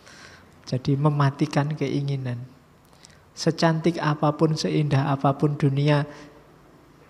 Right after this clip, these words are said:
jangan dikira aku akan tergoda.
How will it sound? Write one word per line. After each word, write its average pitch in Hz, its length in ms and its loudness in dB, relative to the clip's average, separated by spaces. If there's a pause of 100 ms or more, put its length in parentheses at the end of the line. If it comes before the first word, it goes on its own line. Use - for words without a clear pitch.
(240)
jangan 139 400 2
dikira 147 560 4
aku 127 240 4
akan 131 240 0
tergoda. 127 720 -2